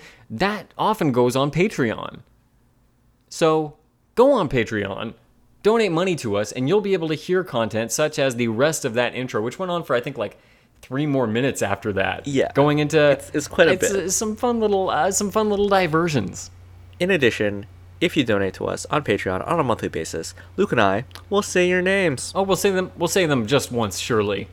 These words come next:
Speaker 1: There's no way
Speaker 2: No,
Speaker 1: we
Speaker 2: no, no, no, no,
Speaker 1: What?
Speaker 2: no, no, no, no, no, no. We will say them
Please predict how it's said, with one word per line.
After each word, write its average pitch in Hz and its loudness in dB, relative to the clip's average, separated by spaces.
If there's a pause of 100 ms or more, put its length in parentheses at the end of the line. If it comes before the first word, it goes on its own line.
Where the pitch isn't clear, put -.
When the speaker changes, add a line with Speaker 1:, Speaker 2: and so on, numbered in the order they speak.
(360)
Speaker 1:
There's 151 2
no 156 4
way 135 6
Speaker 2:
No, 120 4
Speaker 1:
we 214 2
Speaker 2:
no, 120 2
no, 95 -2
no, 92 -4
no, 92 -2
Speaker 1:
What? 87 -2
Speaker 2:
no, 87 -6
no, 87 -6
no, 87 -8
no, 85 -6
no, 85 -8
no. 92 -4 (340)
We 208 0
will 175 6
say 92 4
them 92 -2